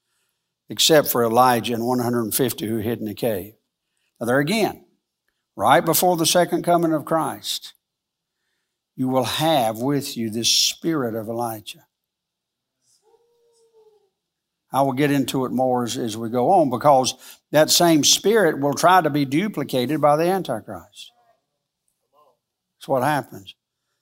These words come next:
Now, I, I put here, and I'm gonna have to stop, but Elijah and the freedom of speech. He didn't have a better problem with freedom of speech.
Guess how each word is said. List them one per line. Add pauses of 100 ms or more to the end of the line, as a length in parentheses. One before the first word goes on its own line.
(360)
Now,
I,
I
put
here,
and
I'm
gonna
have
to
stop,
but
Elijah
and
the
freedom
of
speech. (1080)
He
didn't
have
a
better
problem
with
freedom
of
speech.